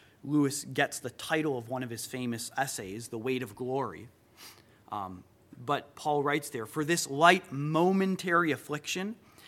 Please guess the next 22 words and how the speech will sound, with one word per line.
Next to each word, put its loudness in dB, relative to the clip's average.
is 0
preparing 0
us 2
for -4
an 2
eternal -2
weight -4
of -12
glory -10
beyond -4
comparison." -10
The, -8
the -8
weight 0
of -6
glory, -2
the, -10
the, -8
what -4
we -4
long 4
for, -8